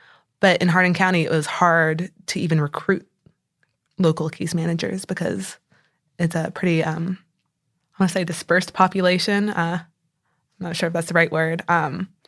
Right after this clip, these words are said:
it took until April for that to get started, according to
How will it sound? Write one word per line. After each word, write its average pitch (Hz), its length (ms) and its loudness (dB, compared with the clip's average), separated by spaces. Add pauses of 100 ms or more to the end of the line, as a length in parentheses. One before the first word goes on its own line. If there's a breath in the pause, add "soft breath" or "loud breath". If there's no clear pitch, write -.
(920 soft breath)
it - 280 0 (240)
took 214 160 2
until 185 260 4
April 175 560 -2 (800)
for 185 160 0
that 165 240 0
to 180 100 -6
get 170 200 -2
started, 180 500 -2 (240 loud breath)
according 165 540 -2
to 160 420 -2